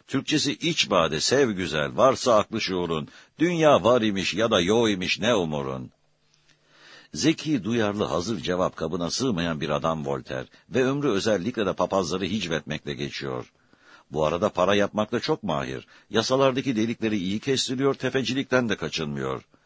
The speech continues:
Kısa zamanda milyoner olduğu için din hariç hiçbir alanda devrimci bir ruh olduğu söylenemez deniyor. Ama finansmancı Voltaire, filozof Voltaire'i finanse ediyor.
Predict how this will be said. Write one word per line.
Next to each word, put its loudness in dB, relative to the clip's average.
Kısa 2
zamanda 2
milyoner 0
olduğu -2
için -4
din -2
hariç 0
hiçbir -2
alanda 0
devrimci -2
bir 0
ruh -2
olduğu -2
söylenemez -4
deniyor. -6
Ama 2
finansmancı -2
Voltaire, 2
filozof 0
Voltaire'i 0
finanse -2
ediyor. -6